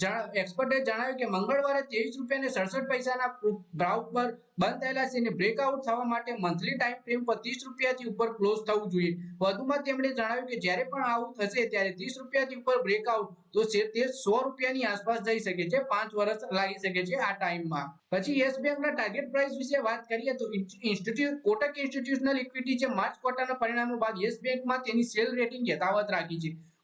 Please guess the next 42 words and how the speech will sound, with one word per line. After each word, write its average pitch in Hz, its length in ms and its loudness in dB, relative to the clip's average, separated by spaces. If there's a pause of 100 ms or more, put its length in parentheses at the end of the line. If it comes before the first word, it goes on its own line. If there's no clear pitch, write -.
બ્રોકરેજે 233 440 2
સ્ટોક 254 320 0
માટે 254 220 2
ઓગણીસ 233 300 0
રૂપિયાના 262 420 0
શેરનો 214 240 2
ટાર્ગેટ 202 440 -2
રાખ્યો 180 320 -2
છે. 165 60 -4 (320)
બ્રોકરેજે 277 480 2
કહ્યું 269 220 0
કે 262 120 -2
યસ 240 200 2
બેંકનો 269 360 0
કારોબાર 240 460 -2
સુધરી 180 340 -2
રહ્યો 196 260 0
છે, 175 140 -4
પરંતુ 240 360 0
તે 269 120 2
પોતાના 240 480 -2
વ્યૂ 180 200 -6
બદલવા 240 320 2
માટે 226 260 -2
ખૂબ 208 340 -4
ઓછા 180 240 2
વેલ્યુએશન 233 580 2
મલ્ટિપલની 220 680 0
રાહ 180 160 0 (100)
જોઈ 185 160 4
રહ્યા 156 260 0
છે. - 140 -6 (320)
માર્ચ 240 240 0
ક્વાર્ટરમાં 277 460 0
યસ 262 120 0
બેંકની 254 400 0
નેટ 233 320 0
ઇન્ટરેસ્ટ 254 320 2
ઇન્કમ 233 380 2
બે 202 100 4
ટકા 254 360 0
વધીને 208 340 0